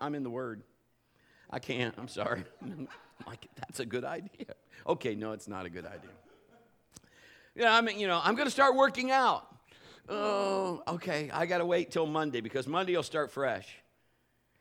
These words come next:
"I'm a little sore today. I can't do Monday. I'll do Tuesday. Well, I better wait till next week now because, you know, after all, it started off on the wrong foot. I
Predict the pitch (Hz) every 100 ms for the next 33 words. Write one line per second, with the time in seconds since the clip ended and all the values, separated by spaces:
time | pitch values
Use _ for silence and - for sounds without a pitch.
0 | - 202 226 220 220 196 190 202 190 180
1 | 180 208 202 185 185 190 185 202 196 185
2 | - 185 175 285 240 233 226 214 208 208
3 | 196 202 202 196 190 185 185 175 160 156
4 | 160 156 147 139 143 156 151 143 147 143
5 | 143 143 135 131 139 - 139 123 117 110
6 | 110 113 101 - 113 104